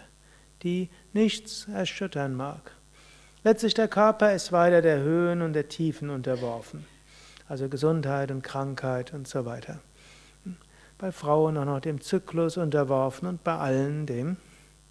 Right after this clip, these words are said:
Alter und Tod irgendwann unterworfen. Auch die Psyche hat ihre Höhen und Tiefen. Und auch wenn Yoga insgesamt hilft, mit seinem Geist besser umzugehen, auch wenn Yoga insgesamt hilft,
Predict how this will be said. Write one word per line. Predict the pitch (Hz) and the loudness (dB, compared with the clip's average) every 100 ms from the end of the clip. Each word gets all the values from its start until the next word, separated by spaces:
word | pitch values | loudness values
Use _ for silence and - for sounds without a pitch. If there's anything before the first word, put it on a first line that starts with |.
| _ _ _ _ _ _ _ _ - _ | _ _ _ _ _ _ _ _ -20 _
Alter | - 135 127 139 131 135 | -4 -2 -2 -4 -6 -6
und | 143 - | -10 -6
Tod | 190 196 156 | -6 -4 -6
irgendwann | 120 123 143 143 | -8 -8 -6 -6
unterworfen. | 127 123 123 131 139 - 190 - _ - - - - - | -6 -6 -6 -8 -10 -16 -18 -20 _ -20 -20 -20 -18 2
Auch | 208 | 4
die | 196 233 | 4 0
Psyche | - 254 247 - | 4 4 4 4
hat | 208 202 | 2 4
ihre | 190 175 | 4 6
Höhen | 165 185 190 190 190 | 6 6 4 2 -2
und | 170 - | -6 -4
Tiefen. | 160 143 - 151 - - _ - - - _ - | -4 -4 -6 -14 -14 -20 _ -20 -20 -20 _ -10
Und | 185 190 185 - - - - - - - | -6 -6 -10 -20 -20 -20 -20 -20 -20 -6
auch | 156 | 0
wenn | 185 185 | 2 4
Yoga | 190 208 196 190 | 6 6 6 4
insgesamt | 196 202 - 185 165 165 139 | 2 0 0 0 2 2 2
hilft, | 160 196 196 - | 4 6 6 0
mit | 165 | -2
seinem | 170 156 | 0 0
Geist | 151 156 170 - - | 2 2 2 -2 -2
besser | 143 151 165 | -2 0 0
umzugehen, | 190 196 - 175 160 160 156 | -2 -4 -4 -2 0 0 -2
auch | 127 | -2
wenn | 156 | 0
Yoga | 156 170 165 | 2 2 2
insgesamt | 180 214 202 - 175 156 147 147 | 2 2 0 -2 -2 0 0 0
hilft, | 123 139 170 175 - - - | 0 2 2 0 -6 -18 -20